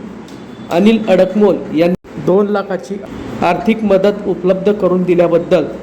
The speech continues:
त्यांचा यावेळी समाज बांधवांतर्फे गौरव करण्यात आला. यावेळी डॉक्टर बाबासाहेब आंबेडकर जयंती उत्सव समितीचे अध-, उत्सव समितीचे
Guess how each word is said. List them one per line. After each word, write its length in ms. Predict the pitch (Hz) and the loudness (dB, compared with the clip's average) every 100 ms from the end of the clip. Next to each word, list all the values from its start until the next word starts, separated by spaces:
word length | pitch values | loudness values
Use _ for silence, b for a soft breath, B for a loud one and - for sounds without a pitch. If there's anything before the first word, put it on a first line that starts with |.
| - | -2
त्यांचा 320 | 160 156 196 | 0 0 2
यावेळी 340 | 185 175 170 185 | 4 4 2 0
समाज 400 | 185 160 165 165 | 0 0 0 0
बांधवांतर्फे 720 | 160 147 151 147 143 139 165 | -2 0 -2 0 -2 0 -2
गौरव 380 | 165 147 135 131 | 2 2 2 0
करण्यात 400 | 131 120 117 117 | 0 0 0 0
आला. 260 | 113 104 110 B B - | 2 0 -2 B B 0
यावेळी 240 | 180 214 | 4 4
डॉक्टर 320 | 214 196 208 208 | 4 0 0 0
बाबासाहेब 560 | 180 165 180 202 202 | 2 0 0 0 0
आंबेडकर 540 | 170 180 170 180 - 190 | -2 -2 0 -2 0 -2
जयंती 440 | 175 175 170 185 180 | 0 0 0 -2 -2
उत्सव 300 | 165 180 170 | 0 0 2
समितीचे 540 | 170 151 151 147 170 | 0 -2 -2 -2 0
अध-, 640 | 143 139 - - - - 170 | 0 -2 -10 -16 -16 -4 -2
उत्सव 300 | 170 196 196 | 2 2 2
समितीचे 560 | 190 170 170 160 185 | 2 0 0 0 0